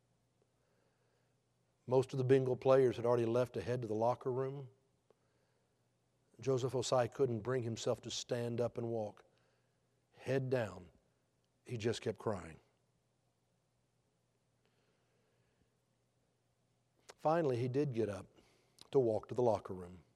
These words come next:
I, it, it had hit me in, in a way of, I thought,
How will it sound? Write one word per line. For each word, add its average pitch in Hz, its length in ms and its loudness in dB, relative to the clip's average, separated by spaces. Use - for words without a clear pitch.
I, 151 140 -2
it, 185 160 4
it 180 100 4
had 175 160 6
hit 180 220 6
me 143 280 2
in, 135 100 2
in 135 180 0
a 131 40 2
way 131 220 6
of, 120 160 0
I 123 100 -4
thought, 127 240 0